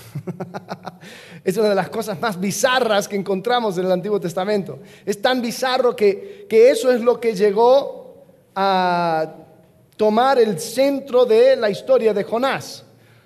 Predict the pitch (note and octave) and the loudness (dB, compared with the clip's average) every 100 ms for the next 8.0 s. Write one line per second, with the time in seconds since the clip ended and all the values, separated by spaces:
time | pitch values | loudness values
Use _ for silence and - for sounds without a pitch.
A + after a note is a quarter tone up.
0 | _ - A#3+ C4 E4 D#4+ D4 - B3+ A3+ | _ -8 0 2 4 4 2 2 -4 -4
1 | A3+ D4 C#4 G#3+ C4 A#3 B3 D4 - D4+ | -4 -2 -2 0 -2 -2 0 0 0 -2
2 | C#4 A3+ - D#4 C#4+ - A3+ - G#3+ F#3 | -2 -2 -2 -2 -2 -2 -2 -2 -4 -4
3 | A3 C#4+ D#4+ - - - _ _ - B3 | -2 -4 -4 -10 -20 -20 _ _ 2 6
4 | B3 B3 C4+ C#4 B3+ C4 C#4 C4 - - | 6 4 2 0 -2 -2 -4 -2 -4 -8
5 | - C#4+ C#4+ A#3 A3 C#4 - - - _ | -6 -4 -2 -2 -2 -6 -12 -20 -20 _
6 | _ _ G3+ A3 A3 A#3 A#3 A3 - E3+ | _ _ -4 -4 -6 -12 -6 -6 -6 -8
7 | D#3+ C4 C#4 D#3 B2+ D3+ C3+ A2 - - | -8 -10 -8 -8 -8 -8 -8 -10 -16 -20